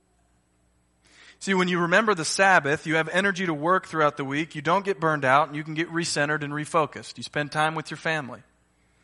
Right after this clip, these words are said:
When you honor your father and mother, you learn how to function and participate with your superiors. You learn how to take orders and directions from your future bosses. You learn how to show up on time for work, right?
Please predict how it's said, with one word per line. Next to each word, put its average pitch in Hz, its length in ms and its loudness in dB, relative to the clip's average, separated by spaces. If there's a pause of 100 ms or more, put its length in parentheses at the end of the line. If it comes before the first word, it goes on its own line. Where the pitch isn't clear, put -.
(680)
When 147 120 -6
you 165 120 0
honor 202 300 6
your 190 140 2
father 160 360 6
and 143 120 0
mother, 139 380 2 (260)
you 147 120 -4
learn 175 200 0
how 175 80 4
to 151 80 0
function 190 500 0
and 156 100 -4
participate 170 640 -2
with 160 160 -8
your 151 120 -4
superiors. 196 920 -4 (220)
You 156 80 -8
learn 156 100 -4
how 156 80 -2
to 135 80 -8
take 170 280 -8
orders 180 280 -4
and 160 100 -6
directions 175 480 -2
from 160 180 -6
your 143 100 -8
future 165 260 -8
bosses. 180 640 0 (320)
You 139 60 -12
learn 131 100 -6
how 127 60 -2
to 123 40 -4
show 147 220 -4
up 175 180 2
on 180 140 0
time 180 240 0
for 160 160 -6
work, 175 340 -2
right? 160 300 4